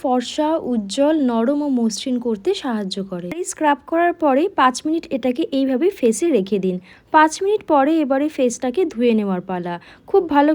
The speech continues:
করে ফেসটাকে ধুয়ে নিতে হবে। দেখুন, আমি এখানে ফেস ধুয়ে চলে এসেছি।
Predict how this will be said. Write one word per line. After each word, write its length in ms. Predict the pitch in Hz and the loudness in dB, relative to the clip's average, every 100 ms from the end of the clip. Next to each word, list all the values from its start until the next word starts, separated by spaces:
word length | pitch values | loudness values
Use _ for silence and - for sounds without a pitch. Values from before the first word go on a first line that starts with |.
| 311 | 2
করে 160 | 330 339 | 0 2
ফেসটাকে 420 | 277 254 - 294 262 | 0 0 -2 -2 -2
ধুয়ে 200 | 214 262 262 | -2 0 2
নিতে 180 | 247 247 226 | 0 0 0
হবে। 240 | 220 285 392 - - | 0 2 0 -4 -6
দেখুন, 220 | 262 277 349 | -2 2 2
আমি 100 | 302 294 | 2 0
এখানে 180 | 302 311 311 | 0 -2 0
ফেস 180 | 269 262 240 | 0 0 -2
ধুয়ে 180 | 240 277 | 0 0
চলে 300 | 269 240 254 233 | 2 2 4 2
এসেছি। 320 | 226 214 330 | 2 0 2